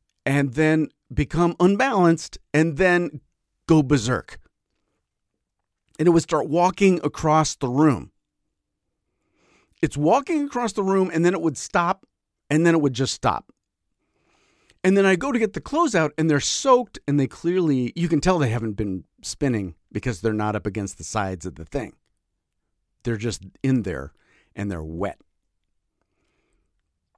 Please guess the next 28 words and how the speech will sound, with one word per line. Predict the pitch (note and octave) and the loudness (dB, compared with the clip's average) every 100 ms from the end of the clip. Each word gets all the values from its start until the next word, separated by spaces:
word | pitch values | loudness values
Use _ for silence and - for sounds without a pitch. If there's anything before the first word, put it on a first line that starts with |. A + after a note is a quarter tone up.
| _ _ _ - | _ _ _ -8
And | B2 A#2+ | -6 -2
what | D3 D#3+ | 0 0
do | |
you | D#3+ D3+ | 0 -2
do | A#2 A#3+ B3 F#3 F3 F3+ _ _ - | -2 -4 0 0 0 -4 _ _ -4
with | B2 C#3 C3 - _ | 2 2 0 -8 _
a | B2+ B2 A#2+ - | -2 0 0 -4
washer | C#3 C#4 A#3+ D#3+ C3+ | -2 -2 0 -2 -2
full | - D3+ C#3+ | 2 2 2
of | A2 | 0
wet | A2+ C3+ C3+ _ _ _ _ - | -2 -2 -2 _ _ _ _ -14
stuff | - F#3+ F3+ - | -4 -4 -4 -2
that | C3+ B2+ | -2 -2
didn't | B2 C3+ A#2 | 0 0 0
spin? | - - G2+ C2 - _ _ _ _ _ _ _ _ _ | -6 -6 -6 -8 -20 _ _ _ _ _ _ _ _ _
So | - F#3 | -4 0
what | F#3 | 0
I | B3+ | 0
would | D#4 C#4 | 0 -2
do | A#2+ A#2+ A#2+ - | 0 -2 -2 -6
is | A#2+ | -2
I | C3+ C3 B2+ - _ _ | 0 0 -2 -8 _ _
turn | - E3 G#3 | -2 0 0
my | C4+ | -2
knob | E4+ C#3 G#2+ G#2+ B2 | -2 -2 -2 -4 -8
from | - B2 A#2 A#2+ | -8 -4 -2 0
normal | C3 D3+ F#3+ A#3+ | 0 2 0 -2
wash. | G#3+ F#2+ E2 B2 - - | -2 -4 -6 -12 -18 -20